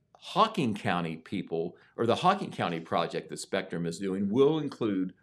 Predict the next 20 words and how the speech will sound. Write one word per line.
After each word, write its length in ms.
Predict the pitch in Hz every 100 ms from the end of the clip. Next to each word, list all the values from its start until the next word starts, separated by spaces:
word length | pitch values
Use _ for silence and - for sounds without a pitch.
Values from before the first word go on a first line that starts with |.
| -
Swan 440 | - 113 120 120
Township 560 | - 107 101 - 90 95
in 120 | 98
northern 460 | 101 101 95 95
Vinton 320 | 87 101 - 98
County. 420 | 127 107 78 80 _ _ _ _ _ -
Red, 500 | 110 147 151 - -
who 180 | 117 98
has 160 | 95
covered, 380 | - 131 117 104
you 100 | 110
know, 140 | 101
the 140 | 92 90
tourism 580 | - 160 160 110 98 90
angle 300 | 90 90 92
in 100 | 92
Vinton 240 | 107 90
County 320 | - 98 90
very 340 | 92 98 101 95
well, 520 | 101 123 85 76